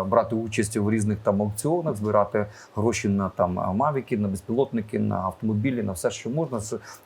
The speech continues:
тому що не потрібно розслаблятися. Бо, знаєте, помилково було, е, вірити, думати, що ця війна, е, буде тривати два-три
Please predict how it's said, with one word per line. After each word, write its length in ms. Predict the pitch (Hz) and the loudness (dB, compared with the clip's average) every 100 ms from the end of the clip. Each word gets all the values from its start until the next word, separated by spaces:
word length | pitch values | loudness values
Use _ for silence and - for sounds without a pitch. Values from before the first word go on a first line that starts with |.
| - | 0
тому 220 | 113 131 | 2 2
що 360 | - 127 117 | 2 2 4
не 100 | 107 | 2
потрібно 380 | 107 117 139 131 | 2 2 2 4
розслаблятися. 600 | 117 - 110 90 85 - | 2 2 2 2 0 -2
Бо, 220 | 104 117 | 0 0
знаєте, 400 | 113 143 139 131 - - - | 2 0 4 2 2 -14 -4
помилково 680 | 123 135 131 165 190 190 185 - - - - - - | 2 4 4 4 4 4 -2 -8 -20 -20 -20 -16 2
було, 540 | 120 135 123 110 - - | 4 6 6 4 0 -4
е, 320 | - - 104 | -4 0 2
вірити, 440 | 101 165 160 - | 4 6 4 2
думати, 580 | 107 104 165 160 - 135 | 2 4 4 4 2 0
що 180 | 127 110 | 0 -6
ця 240 | - 120 | 2 4
війна, 540 | 101 104 101 127 139 120 - - | 4 4 4 4 2 0 -8 -8
е, 40 | |
буде 360 | 98 90 98 98 | -4 0 0 0
тривати 380 | 98 101 101 98 | 2 4 4 4
два-три 500 | 95 120 - 104 | 6 6 6 0